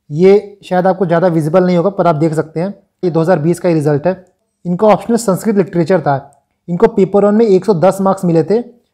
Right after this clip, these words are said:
और वहीं पेपर टू में इनको ज़ीरो मार्क्स मिला है। मतलब मुझे समझ में नहीं आया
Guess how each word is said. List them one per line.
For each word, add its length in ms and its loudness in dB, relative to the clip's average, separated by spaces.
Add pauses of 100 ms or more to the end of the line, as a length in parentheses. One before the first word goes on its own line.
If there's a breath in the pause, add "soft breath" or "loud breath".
(300)
और 120 0
वहीं 200 2
पेपर 420 2
टू 160 -2
में 120 2
इनको 320 0
ज़ीरो 400 2
मार्क्स 260 0
मिला 220 -4
है। 140 -6 (640)
मतलब 600 2
मुझे 200 0
समझ 320 0
में 80 0
नहीं 100 0
आया 200 0